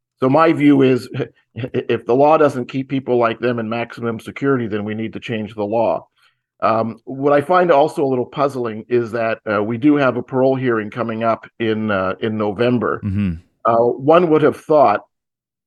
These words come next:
Speaker 1: in view of the findings of the parole board, uh, in two thousand and eighteen and two thousand and twenty-one, that they could have waited until November to see that even if, you know, an independent, uh,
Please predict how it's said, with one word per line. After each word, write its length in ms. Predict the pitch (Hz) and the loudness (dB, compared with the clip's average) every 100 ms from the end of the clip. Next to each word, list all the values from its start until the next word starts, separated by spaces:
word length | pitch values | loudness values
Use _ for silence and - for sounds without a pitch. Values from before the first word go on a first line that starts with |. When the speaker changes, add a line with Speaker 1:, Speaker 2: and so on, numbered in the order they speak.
| - | -4
Speaker 1:
in 200 | 151 143 | -2 0
view 200 | 156 180 | 4 4
of 80 | 143 | 4
the 80 | 131 | 0
findings 600 | 147 135 165 151 131 117 | 2 2 2 -2 -8 -10
of 100 | 104 | -14
the 80 | 110 | -12
parole 340 | 131 123 127 | 0 2 2
board, 440 | 117 113 110 110 _ _ _ - | 2 0 0 -6 _ _ _ -4
uh, 320 | 110 107 110 127 | -2 0 -2 -2
in 160 | 117 | -6
two 180 | - 123 | -4 -4
thousand 380 | 127 123 120 117 | 0 0 0 -4
and 100 | 120 | -6
eighteen 360 | 123 127 123 | -6 -4 -4
and 100 | 113 | -4
two 140 | - 113 | -6 -2
thousand 340 | 120 120 110 | 0 0 -2
and 80 | 107 | -8
twenty-one, 540 | 127 110 107 156 123 | -6 -4 0 2 2
that 100 | 110 | 0
they 80 | 113 | -4
could 160 | - 151 | -2 0
have 80 | 113 | 2
waited 400 | 135 143 139 113 | 2 2 0 -4
until 260 | 107 117 | -6 -6
November 680 | 113 107 127 143 113 92 - _ _ _ _ - | -4 -2 0 2 0 -2 -4 _ _ _ _ -2
to 100 | 131 | -2
see 260 | - 185 | 2 4
that 240 | 156 135 165 | 4 4 2
even 280 | 165 151 139 | 0 2 0
if, 160 | - - | -2 -10
you 80 | 156 | -4
know, 140 | 117 113 | -2 -2
an 140 | 127 | -2
independent, 760 | 147 143 151 139 131 117 110 117 | 0 0 2 0 2 -2 -4 -8
uh, 420 | 113 107 98 98 | -4 0 0 -2